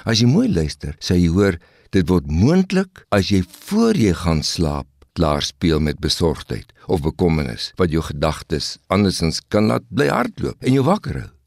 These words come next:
Hoe speel dit af in jou gemoed? Hoe maak ek klaar met bekommernis? Die twintig twintig Afrikaanse vertaling lei so van Psalm vier vers nege:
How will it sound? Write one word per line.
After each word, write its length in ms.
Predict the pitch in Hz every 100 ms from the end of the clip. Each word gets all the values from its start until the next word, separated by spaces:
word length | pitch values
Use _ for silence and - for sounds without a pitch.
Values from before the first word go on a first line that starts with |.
| _ _ _
Hoe 180 | 101 127
speel 520 | - - 131 117 110
dit 340 | 101 92 - -
af 280 | 101 - -
in 120 | 90
jou 140 | 80 78
gemoed? 580 | 76 69 71 - - _ _ _ _
Hoe 200 | - 131
maak 280 | 151 147 143
ek 120 | 139 -
klaar 600 | - 135 131 120 85 69 -
met 180 | 90 87
bekommernis? 840 | 95 - 139 156 64 - - - _ -
Die 140 | 123
twintig 360 | - 247 220 147
twintig 340 | - 139 127 104
Afrikaanse 580 | 101 98 90 98 95 87
vertaling 500 | 92 82 80 78 76
lei 180 | 76
so 380 | 71 - 151 95 -
van 160 | 92
Psalm 500 | 78 82 87 82 69 64
vier 240 | - 76
vers 280 | - 62 60
nege: 480 | 62 60 50 -